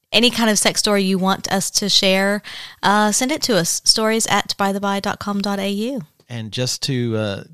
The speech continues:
Speaker 2: to entice you a bit more, one of the comments from our Discord chat was,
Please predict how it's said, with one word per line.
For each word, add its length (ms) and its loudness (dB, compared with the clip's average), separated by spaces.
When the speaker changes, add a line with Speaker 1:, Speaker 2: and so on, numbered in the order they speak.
Speaker 2:
to 160 -8
entice 460 -4
you 120 -2
a 40 -4
bit 220 -4
more, 320 -4
one 140 -4
of 80 -2
the 100 -4
comments 440 -2
from 200 -2
our 120 0
Discord 480 -4
chat 340 -6
was, 600 -4